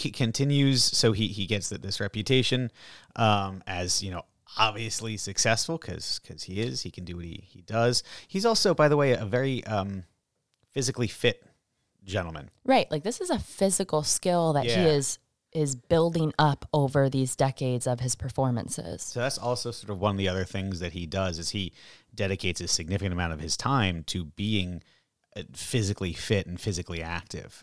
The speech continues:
Speaker 1: Um, he's strong. He's healthy. He's, I mean, if you've seen, have you seen pictures of him, like
Speaker 2: Yeah, I, I, I'll be honest. I was looking, I was like, "Man, Hou-, Houdini is not bad looking."
Speaker 1: Right?
Speaker 2: I read also somewhere that he was, like, able to pop his joints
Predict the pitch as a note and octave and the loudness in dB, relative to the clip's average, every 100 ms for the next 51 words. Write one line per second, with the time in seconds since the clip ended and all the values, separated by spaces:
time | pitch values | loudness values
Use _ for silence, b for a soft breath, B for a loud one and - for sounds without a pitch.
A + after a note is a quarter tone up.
0 | _ F2+ F2+ D#2+ - F2 E2 - - E2+ | _ -8 -8 -8 -10 -6 -2 0 0 -2
1 | D#2+ G#2 B2 b b b b - E2+ - | 0 0 0 b b b b -10 -6 -4
2 | F2 E2+ - B2 G2+ F2 D2+ F#2 G2 A2 | -2 -2 0 -2 0 -4 -4 -4 -4 -6
3 | A2 - F#2 E2+ G#2+ B2 B2+ C#3 A#2+ B2+ | -4 -2 -2 -4 -4 -2 0 0 0 2
4 | C3+ C3 C3 B2+ - b b E3 D#3 - | 2 2 2 0 -4 b b 2 4 6
5 | E3+ - - - D3 G#3 A#3 A#3+ G#3+ - | 4 4 -2 -4 -2 0 0 0 -2 -4
6 | D#3+ G3 G#3+ G#3+ A#3 A3+ G3 F#3+ G3 F#3+ | -2 -2 0 -2 0 2 2 2 2 0
7 | G3+ C#4+ G#3 F#3 - E3+ b - F#3+ F#3+ | -2 0 2 2 0 -6 b -6 -2 0
8 | E4 F4 A#3 G3 E3+ E3 C#4+ - B3+ D4 | 0 0 -2 -2 -2 0 0 2 0 0
9 | A#3 - F3+ C#3+ C3 - G2 A#2 - b | -4 0 2 2 0 2 4 4 2 b
10 | b b _ F#3 F#3+ - - G3 A3+ B3+ | b b _ -2 -2 -4 -4 0 2 2
11 | G3 G3 A3+ - F#3+ G3 F3+ - F3+ F3 | 2 2 -2 0 0 0 0 -2 -4 -2
12 | F3 E3 D#3+ - E3 E3 F3 D3 - D#3+ | 0 0 -2 -2 -2 -2 -2 -2 -4 -4
13 | E3+ - D#3 - C#3+ C#3 F3 G3+ - | -6 -4 -4 -4 -2 0 0 -2 -6